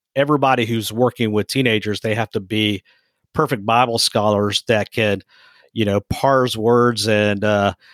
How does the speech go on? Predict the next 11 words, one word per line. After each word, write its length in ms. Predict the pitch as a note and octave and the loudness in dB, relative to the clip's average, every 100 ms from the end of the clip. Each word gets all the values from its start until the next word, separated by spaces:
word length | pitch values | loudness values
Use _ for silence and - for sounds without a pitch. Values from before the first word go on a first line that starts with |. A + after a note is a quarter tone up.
| - _ - | -20 _ -4
and, 320 | G#2+ G2+ G2 | -2 -2 -4
and 220 | A2 G2 | -6 -8
understand 520 | G#2+ B2 B2 C3+ A2+ G#2 | -4 -2 0 0 -2 0
Greek 220 | B2 G#2+ | -2 -2
and 80 | A2+ | -2
Hebrew 520 | B2 A#2+ A2 A2+ G#2 | 0 0 2 2 2
and 80 | G#2+ | 2
all 180 | A2+ | 2
of 100 | G#2+ | 2
those 300 | G2 F#2+ - | -2 -4 -4
things. 480 | - A#2 G2+ F2 - | -2 -2 -2 -6 -12